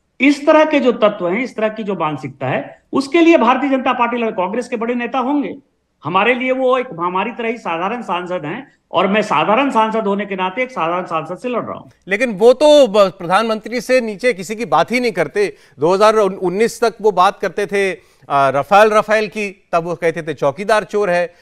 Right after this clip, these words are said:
Speaker 2: और आज वो अडानी के बहाने कहते हैं मोडानी, अब वो पूछते हैं बीस हजार करोड़ रुपया किसका लगा है, ये बता दीजिए।
Speaker 1: आप ये बताइए कि देश से उनको माफी नहीं मांगनी चाहिए।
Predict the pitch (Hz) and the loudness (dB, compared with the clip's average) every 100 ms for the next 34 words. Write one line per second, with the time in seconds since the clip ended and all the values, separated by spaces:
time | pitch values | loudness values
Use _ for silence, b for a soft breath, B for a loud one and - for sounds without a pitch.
0 | b 170 175 160 180 208 202 208 214 156 | b 0 0 4 4 4 2 0 2 2
1 | 160 202 208 180 165 180 170 160 160 139 | 2 2 0 0 -2 -2 -2 -4 -2 -6
2 | 123 147 208 202 190 175 - 156 175 170 | -2 -2 0 0 -2 -10 -4 -2 -2 -6
3 | 165 - 165 135 131 160 147 143 127 131 | -8 -6 -4 -4 -6 -6 -2 -2 0 -2
4 | 180 185 196 175 - 175 156 143 131 143 | -4 -2 -4 -6 -6 -4 -2 -2 -4 -4
5 | 202 190 175 156 143 135 _ _ _ _ | -6 -4 -4 -6 -18 -20 _ _ _ _
6 | _ _ _ _ - 165 202 220 254 180 | _ _ _ _ -10 -8 -8 -8 -8 -8
7 | 147 123 143 190 196 202 202 190 127 143 | -6 -6 -6 -8 -4 -4 -2 -6 -4 -2
8 | 170 165 190 180 180 160 151 180 170 185 | -2 -2 -2 -2 -4 -2 0 0 -2 -2
9 | 160 160 135 - 113 | -4 -4 -8 -10 -18